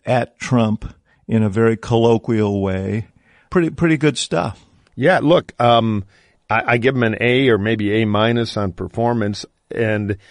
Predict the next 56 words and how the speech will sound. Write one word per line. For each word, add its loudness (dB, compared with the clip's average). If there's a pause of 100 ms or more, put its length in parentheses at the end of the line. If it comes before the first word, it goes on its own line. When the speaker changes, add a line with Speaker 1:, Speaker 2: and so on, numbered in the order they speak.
(240)
Speaker 2:
it -2
showed 2
that 0
interviews -2
can -4
be 2
his -2
friend. -2
Maybe 0
they've 2
learned 0
that -2
lesson. -6
You 2
know, 2
a, 4
s-, -6
a 0
big 0
sixty -6
Minutes -2
candidate -2
interview -4
is -6
not -2
what 0
it -6
used -4
to -16
be, -18 (540)
but 6
it's -2
still 2
something. 4
Speaker 1:
Nothing's 6
what 6
it 4
used 4
to 2
be. 2
Let's 0
stipulate. -6
Speaker 2:
Yeah. 4
Speaker 1:
But 0
go 4
ahead. 2
Speaker 2:
<laughs> -6
The, 4 (300)
the 2
point 2
being, 4
they've 4
also 2
got 0
something -4
now. 2